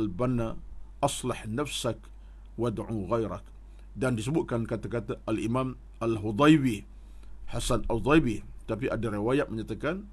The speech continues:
Al-Banna yang telah cetuskan perkara itu, tapi disambung kemudian Al-Hudaybi daripada Al-Ikhwan, mereka merupakan mursyid pertama kedua, dengan disebutkan perkataan, "Aslih nafsak wad'u ghairak,"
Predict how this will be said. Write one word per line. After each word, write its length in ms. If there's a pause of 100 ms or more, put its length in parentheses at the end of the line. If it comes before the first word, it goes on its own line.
(120)
Al-Banna 440
yang 240
telah 160
cetuskan 680 (400)
perkara 200
itu, 120
tapi 320
disambung 520
kemudian 240
Al-Hudaybi 800 (400)
daripada 400
Al-Ikhwan, 640 (320)
mereka 320
merupakan 320
mursyid 440 (200)
pertama 400
kedua, 360 (720)
dengan 280
disebutkan 520
perkataan, 760 (240)
"Aslih 440
nafsak 480 (560)
wad'u 360 (120)
ghairak," 360